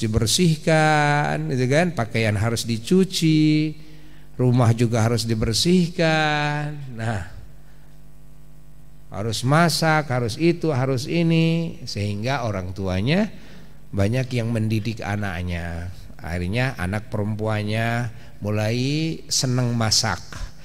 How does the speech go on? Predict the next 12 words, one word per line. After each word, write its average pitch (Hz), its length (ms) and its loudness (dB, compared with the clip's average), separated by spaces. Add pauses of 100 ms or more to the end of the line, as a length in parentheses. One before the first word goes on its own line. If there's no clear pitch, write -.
(180)
membantu 107 640 4
orang 98 320 0
tuanya. 82 640 -4 (1120)
Dan 95 240 -2
kalian 120 400 4
juga, 113 640 4 (240)
Buya 123 720 4
mengamanatkan 123 1040 2
kepada 107 400 -2
kalian, 104 560 0 (1800)
kalau 101 240 6
kalian, 110 560 4